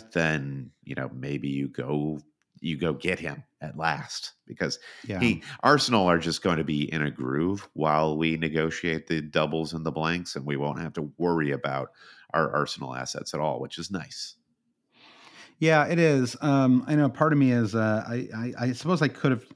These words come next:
Speaker 2: I could have kept the faith with Odegaard. It was just, it was just hard after all of those blanks. And I,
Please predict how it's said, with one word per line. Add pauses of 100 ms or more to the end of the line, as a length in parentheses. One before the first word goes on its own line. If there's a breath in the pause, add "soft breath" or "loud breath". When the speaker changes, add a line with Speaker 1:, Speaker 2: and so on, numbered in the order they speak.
(280 loud breath)
Speaker 2:
I
could
have
kept
the
faith
with
Odegaard.
It
was
just,
it
was
just
hard
after
all
of
those
blanks.
And
I,